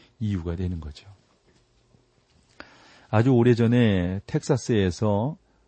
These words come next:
열린 한 천막 집회가 있었다고 그래요. 그때 어떤 카우보이에 관한 이야기를,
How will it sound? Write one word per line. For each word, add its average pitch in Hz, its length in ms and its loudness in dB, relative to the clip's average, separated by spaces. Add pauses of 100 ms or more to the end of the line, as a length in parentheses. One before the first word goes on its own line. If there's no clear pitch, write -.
(120)
열린 98 580 0
한 107 300 -6
천막 160 420 -4
집회가 104 440 -4
있었다고 90 380 -6
그래요. 101 340 -4 (720)
그때 143 260 -2
어떤 123 440 0
카우보이에 139 720 2
관한 104 300 -2
이야기를, 92 680 -2